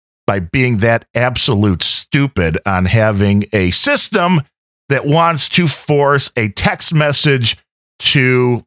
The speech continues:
a number that can't take text messages. So I, I was amazed by that. I guess I shouldn't be, 'cause I see this stuff enough, but I would have figured a, a bank the size of Capital One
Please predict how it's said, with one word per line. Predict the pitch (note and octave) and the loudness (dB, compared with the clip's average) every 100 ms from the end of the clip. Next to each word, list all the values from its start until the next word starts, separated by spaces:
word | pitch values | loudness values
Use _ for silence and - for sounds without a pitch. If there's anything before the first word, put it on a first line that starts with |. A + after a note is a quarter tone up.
| _ _ | _ _
a | C3 | 0
number | B2+ A#2 A2+ A2+ A#2 | 2 2 2 2 0
that | A2 F2 F2+ F2+ _ _ | 0 0 0 -2 _ _
can't | E2+ E2+ F2+ - - _ | 0 0 0 -4 -12 _
take | C4 A#3+ | -4 -2
text | - B2+ - | -2 -2 0
messages. | G2+ E2 G2+ E2 C2 | 0 0 -2 -4 -2
So | - A2+ | 0 0
I, | C3+ E3 - - - - | 0 -4 -8 -8 -8 -4
I | |
was | A#3+ A#3+ | -2 0
amazed | A3+ G#3 G#3 B3+ B3 E3 C3 A#2+ A2+ | 0 2 4 2 2 2 0 0 0
by | C3 B2 | 0 0
that. | B2 B2+ C#3 | 0 0 0
I | E3+ | -2
guess | G3+ F#3+ | 0 0
I | |
shouldn't | C#3+ - F#3+ C3 G2+ | 0 2 2 0 0
be, | F#2+ G2 | 0 0
'cause | C#3+ | 2
I | D3 | 2
see | C#3 A3 | 2 0
this | F#3 E3+ | 0 0
stuff | - C#3+ C3 | 0 0 0
enough, | C3+ B2+ C3+ | 0 0 0
but | A#3 | 0
I | G#3+ | 0
would | G#3+ | 0
have | - | -2
figured | D#4 B3+ G#3+ | -2 0 -2
a, | F#3+ | -2
a | F3+ | -4
bank | C#3 G#3+ G#3+ - | 0 0 -2 -2
the | F3+ | -2
size | - F3+ F#3 | 2 0 0
of | D#3 - | -2 -2
Capital | F3 D#3+ D#3 C#3+ C#3+ | -2 0 0 0 0
One | E3 D#3 C3+ | 2 2 0